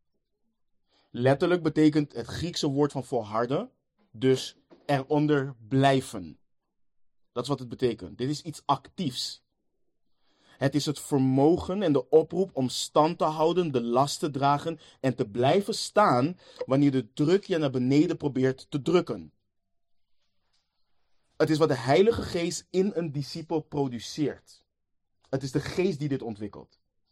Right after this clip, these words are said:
En het is echt belangrijk, broeders en zusters, om te beseffen dat ware volharding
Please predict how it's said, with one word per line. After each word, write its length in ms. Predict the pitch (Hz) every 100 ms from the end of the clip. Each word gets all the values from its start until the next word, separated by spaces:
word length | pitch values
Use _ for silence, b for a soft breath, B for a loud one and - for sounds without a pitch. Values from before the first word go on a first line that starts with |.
| _ _ _ -
En 100 | 139
het 100 | 151
is 220 | 151 _
echt 260 | 170 196 175
belangrijk, 400 | 170 165 151 127
broeders 260 | 123 120
en 60 | 117
zusters, 320 | - 104 110
om 160 | - 135
te 100 | 113
beseffen 580 | - - 160 160 196 214 b b b
dat 260 | 120 113 110
ware 380 | 123 160 190
volharding 760 | 202 - 165 127 147 117 95 92